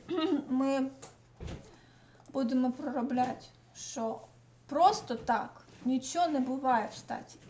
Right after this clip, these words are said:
Якщо ти це робиш, то тут явно, явно є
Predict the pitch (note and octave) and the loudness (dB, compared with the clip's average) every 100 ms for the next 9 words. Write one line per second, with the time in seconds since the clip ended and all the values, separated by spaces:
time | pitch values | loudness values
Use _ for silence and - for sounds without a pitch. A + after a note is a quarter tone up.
0 | - - - - - - - - - B3 | -20 -20 -20 -20 -20 -20 -20 -20 -8 -6
1 | C4 F#4+ F#4+ E4+ - C#4+ D#4 F4+ C#4+ G3 | -2 -4 -4 -6 0 0 4 2 2 -6
2 | - - - - - - - - - - | -10 -14 -16 -20 -20 -20 -20 -20 -20 -20
3 | - - C#4 D4+ - B3+ A3+ C4 C4+ C4+ | -18 -10 -6 -6 -6 -6 0 2 4 2
4 | B3+ B3 G#3 C4 - - - - - - | 0 -2 -8 -12 -18 -20 -20 -20 -20 -20
5 | - A#3 C4 A3+ A#3+ A#3+ B3 C#4 - - | -12 -6 -2 2 2 0 -6 -12 -20 -20
6 | - - - - - - - - - - | -20 -20 -20 -20 -20 -20 -20 -20 -20 -20
7 | _ - - - - - - - - - | _ -20 -20 -20 -20 -20 -20 -20 -20 -20
8 | - - - - - - - - - - | -20 -20 -20 -20 -20 -20 -12 -12 -14 -20
9 | - - C4 | -16 -4 -2